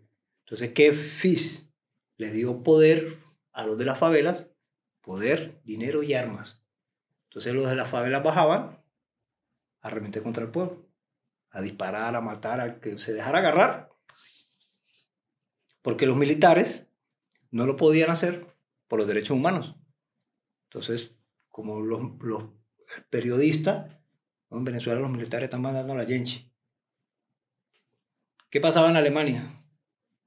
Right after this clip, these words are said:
Hitler estaba perdiendo la guerra ¿Y qué es lo que falaba? Que no, que ahí no pasaba nada, que todo estaba bon, pero venían los aliados por un lado arrasando con todo lo que había a su paso.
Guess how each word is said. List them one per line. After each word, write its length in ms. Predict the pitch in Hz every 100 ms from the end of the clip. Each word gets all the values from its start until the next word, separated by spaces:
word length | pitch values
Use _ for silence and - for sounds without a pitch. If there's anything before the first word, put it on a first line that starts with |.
| _ _
Hitler 420 | - 147 156 175
estaba 240 | 147 160 160
perdiendo 340 | 156 147 156
la 100 | 151
guerra 360 | 147 196 226 - _ _ _ _ _ _ _
¿Y 120 | 143
qué 120 | 131 156
es 60 |
lo 40 | 165
que 100 | 151
falaba? 460 | 156 202 - - _ _ _ _ _ _ _ _ _ _ -
Que 140 | 110
no, 140 | 107
que 100 | 107
ahí 60 | 131
no 100 | 120
pasaba 240 | 139 165
nada, 460 | 208 214 240 - - _ _
que 100 | 107
todo 140 | -
estaba 220 | 131 175 202
bon, 500 | 220 269 - - _ _ _ _ _
pero 240 | 127 120
venían 720 | 123 123 143 165 175 156 - - _ _ -
los 160 | 135
aliados 420 | 135 123 147 165 160
por 160 | 160
un 100 | 156
lado 320 | 165 175 175
arrasando 580 | 170 160 156 151 165 180
con 100 | 180
todo 140 | 170 185
lo 100 | 180
que 80 | 185
había 220 | 190 196
a 40 |
su 140 | 202 196
paso. 340 | 175 - -